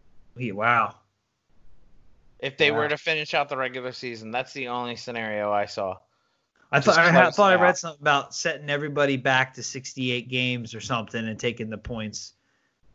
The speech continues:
Speaker 1: because that way everybody would have played the same amount of games or something. I know it's not fair, but I swear I heard something like that.
Speaker 2: Wouldn't that put us in f-, first in our d-,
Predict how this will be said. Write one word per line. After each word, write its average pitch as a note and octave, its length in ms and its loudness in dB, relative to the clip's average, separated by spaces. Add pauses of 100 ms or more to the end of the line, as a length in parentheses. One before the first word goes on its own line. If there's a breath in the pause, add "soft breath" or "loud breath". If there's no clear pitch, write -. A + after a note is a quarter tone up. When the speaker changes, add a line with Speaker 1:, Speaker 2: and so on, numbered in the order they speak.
(400)
Speaker 1:
because C3 260 -4
that C3 180 4
way B2 340 2
everybody B2+ 320 0
would A#2+ 140 -2
have A2+ 120 -8
played A#2 380 0
the A#2 80 -12
same A#2+ 200 -6
amount A2+ 240 -2
of G#2+ 60 -8
games A2+ 260 -4
or A#2 40 -10
something. A2 600 -8
I A#2+ 160 0
know D#3+ 240 10
it's C#3 160 4
not B2 240 6
fair, B2+ 280 4
but G#2+ 140 -4
I A#2 220 -4 (320)
swear C3+ 440 0
I A2+ 60 0
heard A#2 200 -2
something A2+ 340 -10
like A2 220 -14
that. G2+ 260 -14 (680)
Speaker 2:
Wouldn't C3+ 260 -2
that D3+ 160 6
put D3+ 160 2
us D#3 160 -2
in B2+ 60 -8
f-, - 200 -18 (460)
first A#2+ 420 -2
in A#2 80 -8
our G#2+ 140 -4
d-, F#2+ 100 -16